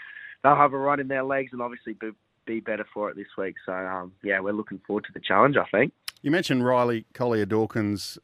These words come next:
Speaker 2: uh, there, and, and last night was the first time I've seen him play live, and he is a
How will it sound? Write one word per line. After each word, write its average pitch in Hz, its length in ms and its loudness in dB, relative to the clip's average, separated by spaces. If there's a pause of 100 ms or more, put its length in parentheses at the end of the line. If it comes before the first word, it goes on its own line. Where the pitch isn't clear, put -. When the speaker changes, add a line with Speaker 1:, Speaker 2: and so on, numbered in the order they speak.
Speaker 2:
uh, 92 260 -6
there, 95 380 -6
and, 117 240 -2
and 120 320 -2 (400)
last 147 380 0
night 123 180 2
was 107 160 -6
the 104 80 -6
first 113 300 -2
time 104 160 -2
I've 95 200 -4
seen 104 200 -4
him 98 100 -2
play 92 260 -6
live, 90 540 -6
and 113 220 -6
he 160 240 -6
is 180 100 -6
a 107 60 -4